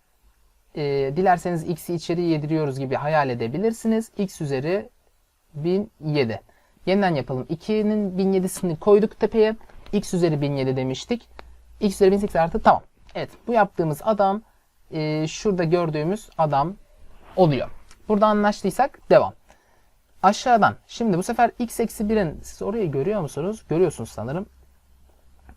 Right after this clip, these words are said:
X eksi birin karesi deseydik x kare eksi iki x artı bir gelecekti. Şunlar yine birbirlerini yiyeceklerdi.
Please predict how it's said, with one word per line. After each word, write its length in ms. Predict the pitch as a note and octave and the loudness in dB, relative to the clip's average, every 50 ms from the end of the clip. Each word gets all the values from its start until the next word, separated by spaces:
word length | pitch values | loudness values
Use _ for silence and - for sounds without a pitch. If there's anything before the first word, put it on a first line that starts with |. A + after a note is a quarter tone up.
| _ - | _ -8
X 180 | G#3 - - | -8 -6 -6
eksi 240 | A3 G#3 - A3+ G#3 | -6 -6 -4 -2 -2
birin 180 | A3 A3 A3 A3 | 0 0 0 2
karesi 300 | A3 G#3 G3+ G3+ - - | 2 2 2 2 0 -2
deseydik 380 | E3+ D#3 D#3+ D#3 F#3 F#3+ - | -4 -2 -2 -2 -2 -4 -4
x 200 | A3 F3 - - | -6 -8 -8 -6
kare 200 | - F#3+ F3+ F3 | -4 -2 -2 -2
eksi 260 | D#3+ D#3 - - D#3+ | -2 -4 -6 -6 -6
iki 220 | D3+ D3 - - E3+ | -6 -4 -2 -2 -2
x 140 | F#3 - - | -2 -2 0
artı 320 | - D3+ C#3+ C3+ - C#3 C#3 | 0 2 2 0 -2 -6 -8
bir 80 | C3 | -6
gelecekti. 640 | C3 C3 B2+ B2+ B2 A#2+ B2 B2 - - F3+ G3+ A#3 A3+ - - _ - | -4 -2 -2 -2 -2 -2 -4 -6 -2 2 2 2 2 0 -8 -20 _ -18
Şunlar 360 | - - A3+ A3 G#3+ G3 F#3+ | -12 -6 -4 0 0 2 2
yine 220 | F#3+ F#3 F3 E3 | 2 0 0 0
birbirlerini 520 | E3 E3 D#3 C#3+ C#3 C3 B2+ A#2+ A#2 A#2+ A2+ | 0 0 0 -2 -2 -2 -4 -4 -4 -4 -4
yiyeceklerdi. 840 | C3+ E3+ F#3 F#3+ G#3+ G#3 - - G#3+ G3+ G3+ G3+ G3 G#3 G#3 A3 | -4 -4 -2 -2 -2 -2 0 0 2 2 2 2 2 0 -2 -2